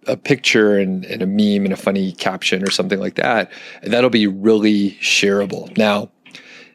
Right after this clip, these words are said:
I, I don't know how much it translates into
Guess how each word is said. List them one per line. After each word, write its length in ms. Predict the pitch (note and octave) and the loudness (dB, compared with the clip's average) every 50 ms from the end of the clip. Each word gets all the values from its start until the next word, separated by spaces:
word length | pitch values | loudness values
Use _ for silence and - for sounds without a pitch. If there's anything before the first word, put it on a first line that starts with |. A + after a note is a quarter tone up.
| _ _ _ _ - - - | _ _ _ _ -16 -8 -4
I, 160 | G#2 G#2 - - - | -2 -2 -2 -4 -4
I 100 | - A#2 | 0 2
don't 120 | A2+ A#2 A#2+ | 2 4 4
know 100 | A#2+ A2 | 2 2
how 120 | A2 A2+ | 0 0
much 220 | G#2+ G#2+ G#2+ - G#2 | 0 0 0 0 -2
it 100 | F2+ - | -4 -2
translates 720 | - - G2+ G2+ G2+ - - G2+ G2+ G2+ G2 F#2+ - - | -2 -2 0 -2 -2 -4 -4 -2 0 0 0 -2 -4 -8
into 760 | - G#2 G2+ G2+ G2+ F#2+ - - - G#2 G2+ G2 F#2+ F#2+ G2 | -6 -6 -6 -4 -4 -4 -4 -4 -4 -4 -4 -4 -6 -8 -8